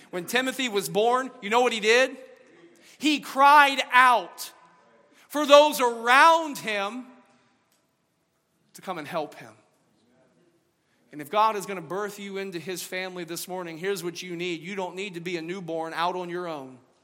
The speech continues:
You need to be a newborn who's connected with somebody who can help you.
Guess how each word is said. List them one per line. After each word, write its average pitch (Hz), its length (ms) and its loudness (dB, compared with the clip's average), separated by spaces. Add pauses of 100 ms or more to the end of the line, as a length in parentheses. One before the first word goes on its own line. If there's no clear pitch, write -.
(1160)
You 180 200 -12
need 190 160 -8
to 180 60 -12
be 180 120 -6
a 170 60 -6
newborn 175 440 -8
who's 170 180 -12
connected 175 600 -10
with 156 100 -10
somebody 160 460 -8
who 165 160 -16
can 147 140 -16
help - 400 -14
you. 123 160 -20